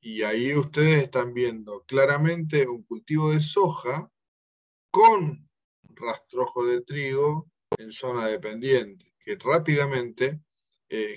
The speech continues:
genera, digamos, un lavado de ese suelo. Es una de las cosas típicas que sucede en la, en la pampa ondulada argentina, pero en muchos otros lugares de,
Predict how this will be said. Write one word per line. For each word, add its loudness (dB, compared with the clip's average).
genera, 0
digamos, -2
un -12
lavado 4
de -4
ese -18
suelo. -8
Es -2
una 4
de 6
las 2
cosas -2
típicas -6
que -8
sucede 0
en -4
la, -10
en -10
la -2
pampa -2
ondulada 0
argentina, -4
pero -10
en -14
muchos -4
otros -4
lugares -4
de, -14